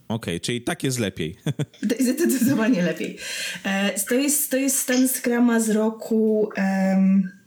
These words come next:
Speaker 2: dziewięćdziesiątego siódmego bodajże.
Speaker 1: Mhm.
Speaker 2: I tuż tak naprawdę po jego publikacji. Czy w te, te, te okolice. Em, i był opisany jako metodyka Scrum. Em, on ew-, o,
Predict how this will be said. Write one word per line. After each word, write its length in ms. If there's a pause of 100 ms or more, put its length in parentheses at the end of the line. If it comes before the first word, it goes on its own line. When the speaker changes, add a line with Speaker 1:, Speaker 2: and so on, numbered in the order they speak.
Speaker 2:
dziewięćdziesiątego 920
siódmego 760
bodajże. 500 (600)
Speaker 1:
Mhm. 460
Speaker 2:
I 40
tuż 260
tak 140
naprawdę 340
po 120
jego 160
publikacji. 580 (400)
Czy 240 (480)
w 80
te, 160
te, 140
te 120
okolice. 500 (1040)
Em, 460 (200)
i 140
był 160
opisany 360
jako 160
metodyka 640
Scrum. 460 (220)
Em, 640
on 220
ew-, 300
o, 100